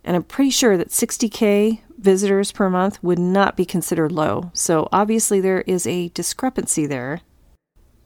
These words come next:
So here's my advice. When you get those emails, make sure to take a double look at their website, at their social media, if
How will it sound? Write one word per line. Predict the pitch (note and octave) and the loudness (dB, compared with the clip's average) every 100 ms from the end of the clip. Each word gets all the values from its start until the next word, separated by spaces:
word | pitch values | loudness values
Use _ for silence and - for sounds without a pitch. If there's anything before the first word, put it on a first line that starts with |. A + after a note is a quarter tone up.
| _ _ | _ _
So | - G#3 F3+ D3+ - _ _ _ _ _ _ _ | -2 2 4 2 -4 _ _ _ _ _ _ _
here's | - G#3 G#3 | 2 4 4
my | G#3 G#3 | 4 2
advice. | F#3 D#3+ D3 - - - - | 2 -2 -2 -4 -4 -6 -6
When | F#3 F3+ | -2 0
you | E3+ | 0
get | - A3+ A#3+ | 2 0 2
those | B3 B3 | 2 2
emails, | A3+ A3 A3+ A3+ A#3 - - _ _ _ _ _ - | 2 2 4 2 2 -2 -8 _ _ _ _ _ -8
make | F#3+ A#3+ | -4 -2
sure | - C4+ | 0 -2
to | |
take | A#3+ A3 F#3+ F3+ | 0 -2 -2 -4
a | E3 _ _ - | -8 _ _ 2
double | G3+ A#3 | 4 4
look | G#3+ D#3+ - - - | 2 2 0 -12 -12
at | F3 | -10
their | E3 D#3 | -6 0
website, | F3+ G#3 - G3+ F#3+ F#3+ - | 2 2 2 2 2 -2 -8
at | E3 | -8
their | - | -8
social | - D3+ D#3 | -6 -6 -6
media, | E3 G#3+ A#3 G#3 G3+ - | 0 2 4 4 2 2
if | B3 B3+ - | 0 0 -4